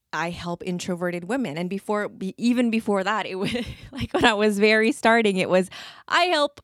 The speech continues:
everybody who wants to make a change in their life." Like, that's how, and eventually, um,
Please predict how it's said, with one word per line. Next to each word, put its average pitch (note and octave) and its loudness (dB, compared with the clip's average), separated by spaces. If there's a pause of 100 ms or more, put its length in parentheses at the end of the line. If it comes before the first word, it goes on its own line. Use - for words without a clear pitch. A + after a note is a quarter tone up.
(140)
everybody A3+ 0
who A3+ 0
wants G3 -2
to G3+ -8
make G3 0
a A#3 -2
change F3+ 0
in G3 4
their D3+ -2
life." D3 -2
Like, G#3 0
that's G3+ 2
how, A3 4 (340)
and A#3+ 2
eventually, A3 0
um, E3 -2